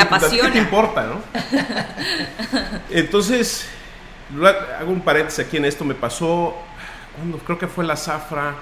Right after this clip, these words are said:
Speaker 1: eh, doce, trece, eh,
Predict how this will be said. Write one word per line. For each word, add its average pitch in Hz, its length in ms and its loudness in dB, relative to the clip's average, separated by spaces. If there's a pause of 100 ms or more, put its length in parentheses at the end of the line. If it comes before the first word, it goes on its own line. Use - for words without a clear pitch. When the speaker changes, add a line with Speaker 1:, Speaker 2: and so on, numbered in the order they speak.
(1300)
Speaker 1:
eh, 80 400 -12 (160)
doce, 139 360 -2
trece, 139 540 -2
eh, 117 40 -6